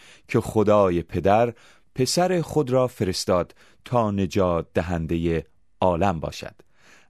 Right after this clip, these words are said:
اول یوحنا فصل چهار آیه چهارده.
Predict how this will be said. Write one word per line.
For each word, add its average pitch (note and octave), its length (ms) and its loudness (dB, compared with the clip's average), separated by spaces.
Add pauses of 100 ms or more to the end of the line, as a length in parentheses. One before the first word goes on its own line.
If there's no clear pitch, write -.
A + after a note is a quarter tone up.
(120)
اول F#2 340 0
یوحنا E2+ 680 -2
فصل G#2+ 500 -2
چهار E2 560 -2 (480)
آیه D#2+ 540 -2 (280)
چهارده. E2 600 -4